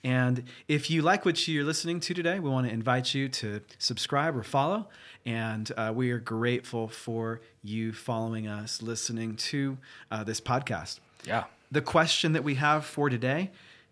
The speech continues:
Speaker 1: is timely. What the heck is Lent, A J?
Speaker 2: <laughs> Yeah, Lent, yeah. Uh, Lent, it is, um, a very, uh, churchy word, and I think it's something that I think is,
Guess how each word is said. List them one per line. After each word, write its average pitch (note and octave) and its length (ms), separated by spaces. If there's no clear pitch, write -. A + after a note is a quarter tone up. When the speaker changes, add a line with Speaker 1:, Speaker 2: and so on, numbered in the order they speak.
Speaker 1:
is A#2+ 220
timely. B2+ 600
What D#3+ 340
the D3+ 120
heck C#3+ 260
is A2 200
Lent, G#2+ 320
A G2+ 140
J? G#2 380
Speaker 2:
<laughs> - 40
Yeah, D#3+ 220
Lent, A2 400
yeah. F#2+ 400
Uh, G#2+ 320
Lent, F2+ 560
it G2+ 180
is, F2+ 300
um, D#2 520
a F2+ 60
very, G2 480
uh, D#2 480
churchy B2 400
word, A2 440
and F2+ 360
I E2 140
think G2+ 160
it's F#2+ 100
something G2+ 280
that F2 360
I F2 100
think F2+ 280
is, D#2+ 560